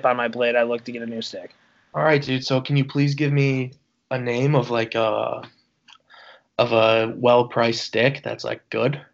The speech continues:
Speaker 2: for someone who's
Speaker 1: Uh,
Speaker 2: been out the stick market for, like, a decade?
Speaker 1: Dude, I'm kind of out of the stick market, too.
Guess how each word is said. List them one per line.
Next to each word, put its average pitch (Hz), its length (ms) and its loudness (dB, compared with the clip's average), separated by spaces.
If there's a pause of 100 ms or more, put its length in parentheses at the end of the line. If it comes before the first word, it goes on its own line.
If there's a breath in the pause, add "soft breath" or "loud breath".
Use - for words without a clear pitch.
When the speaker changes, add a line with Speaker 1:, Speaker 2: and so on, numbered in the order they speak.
(360)
Speaker 2:
for 123 100 -6
someone 117 260 0
who's 113 80 0
Speaker 1:
Uh, - 40 -2
Speaker 2:
been 117 120 0
out 113 200 -6
the 117 60 -10
stick 117 260 -4
market 131 320 2
for, 117 100 -2
like, 110 120 -2
a 117 60 -6
decade? 147 520 -4 (380 soft breath)
Speaker 1:
Dude, 131 160 -4
I'm 135 160 0
kind 135 200 -2
of 113 60 -8
out 110 160 -2
of 107 60 -6
the 110 60 -10
stick - 280 -10
market, 113 300 -6
too. - 180 -2